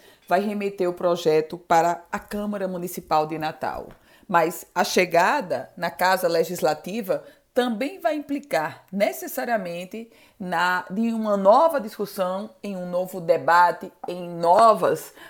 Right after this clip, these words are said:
propostas, emendas que estarão postas, que serão colocadas pelos vereadores da capital potiguar.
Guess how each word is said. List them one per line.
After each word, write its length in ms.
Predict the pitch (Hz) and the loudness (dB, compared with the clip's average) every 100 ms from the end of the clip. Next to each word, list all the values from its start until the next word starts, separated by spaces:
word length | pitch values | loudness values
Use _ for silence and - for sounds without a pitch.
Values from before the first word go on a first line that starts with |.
| - | -4
propostas, 1000 | 214 190 - 170 190 247 247 - 185 175 | 6 6 6 6 6 6 2 0 -4 -4
emendas 580 | 214 185 180 175 196 196 | -4 -4 -4 -4 -4 -6
que 120 | 196 | -10
estarão 480 | 196 - 185 180 202 | -6 2 4 4 0
postas, 720 | - 180 190 233 - - 151 | 4 6 8 6 2 -6 -8
que 120 | - | -8
serão 340 | 185 175 180 247 | -6 0 0 -2
colocadas 800 | 262 208 196 175 165 165 196 - - - _ - | -2 -2 0 4 4 4 -2 -8 -20 -20 _ 4
pelos 320 | 185 170 175 | 6 6 4
vereadores 840 | 170 170 180 160 165 160 165 - - | 4 6 4 4 2 2 0 -4 -2
da 220 | 156 170 | 6 8
capital 520 | 165 190 - - 143 | 8 2 0 0 0
potiguar. 520 | 143 147 185 135 - | 0 -6 -6 -6 -6